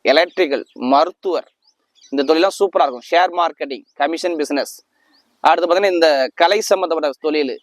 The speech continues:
உணவு சம்பந்தப்பட்ட துறை, ஏற்றுமதி, இறக்குமதி பிசினஸ், இது எல்லாமே டாப்பா கொண்டு வைக்கிறார். அரசியல்வாதிகளுக்கு அனுகூலம் சூப்பரா இருக்கும்.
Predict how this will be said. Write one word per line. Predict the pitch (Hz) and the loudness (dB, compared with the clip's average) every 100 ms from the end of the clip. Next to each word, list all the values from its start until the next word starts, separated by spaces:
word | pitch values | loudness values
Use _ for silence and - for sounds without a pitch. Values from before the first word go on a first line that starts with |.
| _ | _
உணவு | 143 190 220 220 | -2 2 2 2
சம்பந்தப்பட்ட | - 180 165 151 147 - | 0 -2 -2 -4 -6 -4
துறை, | 156 156 117 _ _ _ _ | -2 -2 -4 _ _ _ _
ஏற்றுமதி, | - 165 208 - 190 165 143 | 0 2 2 0 0 0 -2
இறக்குமதி | 143 185 - 185 180 151 | 0 0 -2 -4 -2 -2
பிசினஸ், | 143 143 123 - - _ _ _ _ | -6 -8 -10 -12 -20 _ _ _ _
இது | 127 | 2
எல்லாமே | 160 208 208 214 220 _ - | 4 4 2 0 -6 _ 2
டாப்பா | 208 220 214 | 2 2 0
கொண்டு | 175 156 | 0 -4
வைக்கிறார். | 131 113 - _ _ _ _ _ _ _ - | -6 -8 -10 _ _ _ _ _ _ _ 0
அரசியல்வாதிகளுக்கு | 131 190 214 190 180 185 | 2 4 4 2 2 2
அனுகூலம் | 170 180 165 185 | 0 -2 -4 -6
சூப்பரா | 185 185 156 | -6 0 0
இருக்கும். | 123 - | 0 -14